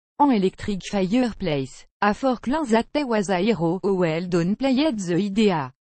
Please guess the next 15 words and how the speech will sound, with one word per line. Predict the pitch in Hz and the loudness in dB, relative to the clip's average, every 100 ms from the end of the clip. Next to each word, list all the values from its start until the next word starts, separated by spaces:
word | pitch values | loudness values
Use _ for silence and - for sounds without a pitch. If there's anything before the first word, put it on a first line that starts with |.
| _ _ _ _ | _ _ _ _
"I'm | 311 311 226 | -2 2 2
just | 151 170 160 147 - | 2 0 0 -2 -2
a | 175 | -2
cop | - 302 196 | 0 0 0
doing | 226 294 330 | -2 0 2
my | 240 240 | 2 0
job," | 202 220 226 214 | 0 2 2 2
Howell | 269 277 320 277 220 | 0 0 0 0 0
said. | - 269 233 185 156 127 _ _ _ _ _ _ | 0 0 2 0 -2 -6 _ _ _ _ _ _
"Of | - 269 - | 2 2 0
course, | 233 285 - 359 | -4 -4 -6 -6
you | 202 | -4
won't | 185 247 294 269 | 0 0 0 0
hear | 262 226 | 0 2
much." | 208 208 - - | 2 0 -4 -6